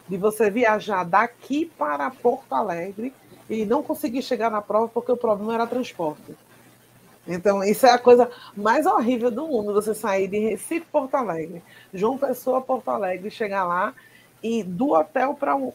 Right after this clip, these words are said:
pra o local da prova não ter como. Ou da sua hospedagem, do seu Airbnb, não conseguir chegar lá. Então, eu sempre mencio-, o ideal, o perfeito, é que a pessoa se hospede num lugar que seja quinhentos metros da largada,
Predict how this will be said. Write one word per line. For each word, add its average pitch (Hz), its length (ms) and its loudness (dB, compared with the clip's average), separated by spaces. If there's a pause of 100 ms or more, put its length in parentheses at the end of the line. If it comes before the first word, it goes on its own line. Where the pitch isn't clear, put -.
pra 233 160 -2
o 233 80 0
local 233 320 0
da 214 100 0
prova 214 300 -4
não 240 140 -2
ter 262 140 0
como. 156 380 -6 (560)
Ou 190 140 0
da 196 160 4
sua 240 280 2
hospedagem, 196 680 -4
do 185 160 -10
seu 220 240 -2
Airbnb, 208 640 -4
não 208 100 -4
conseguir 226 440 -6
chegar 220 320 -2
lá. 156 180 -4 (360)
Então, 214 240 2
eu 254 100 4
sempre 311 340 -2
mencio-, 320 360 -4 (440)
o 294 160 2
ideal, 240 480 6
o 226 40 -2
perfeito, 214 840 -4 (480)
é 175 80 -4
que 190 80 -2
a 202 60 4
pessoa 233 300 0
se 233 120 -2
hospede 208 380 0
num 220 120 -4
lugar 202 300 -2
que - 80 -18
seja 185 180 -8
quinhentos 233 460 -4
metros 233 280 -8
da - 100 -4
largada, 175 480 -6